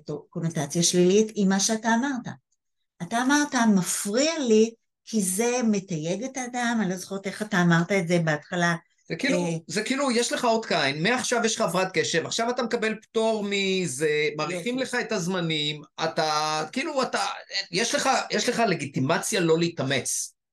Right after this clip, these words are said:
Speaker 1: אוקיי.
Speaker 2: שזה מה הדבר שהכי מפריע לי פה.
Speaker 1: אוקיי, אז מה
Speaker 2: לא
Speaker 1: ש-
Speaker 2: להתמודד, לא להתאמץ, כי זה מאובחן, ואני מאובחן,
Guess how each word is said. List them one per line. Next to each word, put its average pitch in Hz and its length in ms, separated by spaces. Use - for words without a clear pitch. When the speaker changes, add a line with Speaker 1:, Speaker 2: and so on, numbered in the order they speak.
Speaker 1:
אוקיי. 165 160
Speaker 2:
שזה 139 240
מה 131 100
הדבר 120 340
שהכי 120 260
מפריע 110 340
לי 92 140
פה. - 120
Speaker 1:
אוקיי, 165 360
אז 180 100
מה 277 120
Speaker 2:
לא 208 140
Speaker 1:
ש- 269 60
Speaker 2:
להתמודד, 202 460
לא 175 120
להתאמץ, 190 480
כי 190 140
זה 254 100
מאובחן, 302 580
ואני 247 140
מאובחן, 277 400